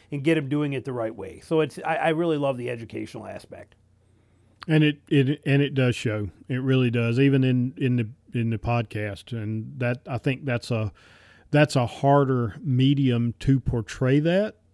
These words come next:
Speaker 2: but I think you do it very well in, in the fact that, you know, you've got a, you've got a special way of, of presenting material, Jason. And I think, and, and look, I, we've never even talked about this, so you may tell me that I'm just completely off my,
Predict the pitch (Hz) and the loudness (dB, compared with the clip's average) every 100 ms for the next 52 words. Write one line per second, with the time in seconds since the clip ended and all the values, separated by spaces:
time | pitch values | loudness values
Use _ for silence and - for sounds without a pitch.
0 | _ 117 117 117 - 123 117 131 117 120 | _ -6 -4 -4 -6 -8 -4 -2 -2 0
1 | 120 120 120 117 110 117 113 113 110 110 | 0 0 -2 -2 -2 -2 0 0 -2 -4
2 | - - 131 117 107 120 117 - 110 110 | -8 -6 -2 -2 -2 -2 -4 -4 -6 -6
3 | - _ - - - _ _ _ 151 156 | -10 _ -20 -20 -20 _ _ _ 4 6
4 | 151 156 156 214 175 139 180 185 170 156 | 6 6 6 6 6 2 -2 -10 -6 -2
5 | 208 240 147 - 156 156 139 120 131 135 | 2 2 2 2 4 4 2 2 4 4
6 | 123 113 98 - 131 113 - 117 117 107 | 2 -2 -8 -10 -6 -6 -4 -4 -2 2
7 | 139 131 120 110 127 131 123 110 117 117 | 4 4 2 0 2 2 2 -2 -2 -4
8 | - 120 113 117 - 147 135 - - - | -4 -4 -2 -4 -2 0 0 -2 -16 -20
9 | - 139 123 135 156 127 127 113 - 135 | -8 -2 -2 -2 -2 0 0 -2 -6 -8
10 | 160 190 139 170 175 139 135 127 117 135 | -8 -6 2 4 6 6 6 4 2 2
11 | - 117 110 - 113 - 120 113 117 120 | 2 -4 -4 -2 -4 -2 -2 0 0 0
12 | 123 117 117 113 110 107 110 110 104 - | 0 -2 -2 -2 -2 -4 -4 -6 -6 -8
13 | 107 - 127 127 110 110 - 107 | -6 -4 -4 -4 -4 -4 -4 -6